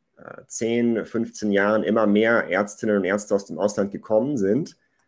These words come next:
hat es natürlich auch zu der Frage geführt, äh, wie sieht dann letztendlich die Betreuung aus im Praxisalltag, wenn die, die Personen, die oft dann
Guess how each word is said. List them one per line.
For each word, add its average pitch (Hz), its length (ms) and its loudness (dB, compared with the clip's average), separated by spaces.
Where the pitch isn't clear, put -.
hat - 100 -2
es - 80 -8
natürlich 117 440 2
auch 107 220 6
zu 117 520 4
der 107 180 2
Frage 107 340 2
geführt, 110 720 0
äh, - 160 -20
wie 107 580 -4
sieht 101 240 -6
dann 104 160 2
letztendlich 113 720 0
die 101 140 2
Betreuung 107 840 4
aus 101 360 4
im 101 200 2
Praxisalltag, 101 960 0
wenn 95 180 0
die, 95 260 -6
die 98 140 -10
Personen, 104 500 2
die 98 140 4
oft 113 260 4
dann 95 300 0